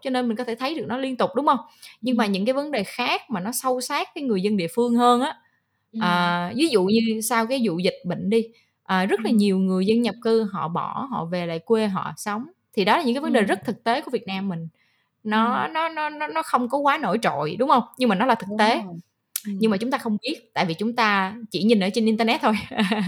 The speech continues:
Speaker 2: Ừm,
Speaker 1: đúng hông? Và chúng
Speaker 2: ừm.
Speaker 1: ta chỉ thấy những cái vấn đề rất là nổi trội. Nhưng mà
Speaker 2: Ừm.
Speaker 1: nếu chúng ta quan sát xung quanh,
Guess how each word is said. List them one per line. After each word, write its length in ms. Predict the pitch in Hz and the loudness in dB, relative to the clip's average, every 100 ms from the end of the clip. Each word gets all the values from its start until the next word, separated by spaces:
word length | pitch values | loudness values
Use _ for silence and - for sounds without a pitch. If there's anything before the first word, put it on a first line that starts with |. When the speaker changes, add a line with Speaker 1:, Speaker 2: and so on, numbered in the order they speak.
| 233 | 0
Speaker 2:
Ừm, 240 | 554 - 196 | 2 2 4
Speaker 1:
đúng 80 | 285 | 8
hông? 180 | 262 208 | 8 8
Và 60 | |
chúng 160 | 208 233 | 6 4
Speaker 2:
ừm. 20 | |
Speaker 1:
ta 60 | 240 180 | 2 -2
chỉ 80 | |
thấy 180 | 214 254 | -2 0
những 140 | 294 220 | 2 0
cái 60 | |
vấn 120 | 233 269 | 0 2
đề 120 | 208 | 0
rất 80 | 226 | 0
là 80 | 262 | -2
nổi 160 | - 202 | -4 -4
trội. 180 | 156 - - _ - - - | -4 -6 -12 _ -20 -18 2
Nhưng 220 | 240 240 | 4 6
mà 200 | 208 180 | 6 4
Speaker 2:
Ừm. 20 | |
Speaker 1:
nếu 180 | 185 220 240 | 2 0 0
chúng 120 | 269 | -4
ta 200 | 240 202 196 - _ _ _ _ _ _ | -2 -2 -4 -10 _ _ _ _ _ _
quan 160 | 220 214 | 2 4
sát 180 | 269 294 | 2 -2
xung 180 | 247 208 | 0 0
quanh, 260 | 190 202 | -2 -6